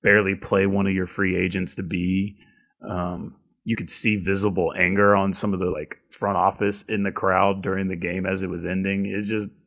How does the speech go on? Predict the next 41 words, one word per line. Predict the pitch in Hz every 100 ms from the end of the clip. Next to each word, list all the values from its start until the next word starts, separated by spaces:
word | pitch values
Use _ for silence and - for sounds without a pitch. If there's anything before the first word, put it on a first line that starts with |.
| _ _ _ _
I | -
think | 123 156 127
that | 123
we | 123
thought | 123 117
the | -
Nets | 101 101 95
would | 85
go | 95
out | 85 82
a |
little | 87 90
more | 98 101
gracefully | 104 110 117 - 143
than | 151 160
they | 156
did. | 175 190 160 - _ _ -
And | 104
the | 98
fact | 117 113 113
that |
it | 98 87
did | 98 90
sort | - 104 92
of | 90
crash | - 104 104 113
and | 104
burn | 113 113 117 123 123 - _ -
at | 104
this | 120 113 123
end | 120 123 123 - -
makes | 131 104 98 -
me | 95
wonder | 98 95 90 87
if | 90
they're | - 87
not | 87 85
prepared | 92 87 95 87 82
to, | 73 80 80 82 _ - - -
to | - 98
really, | 87 110 110 92 90 80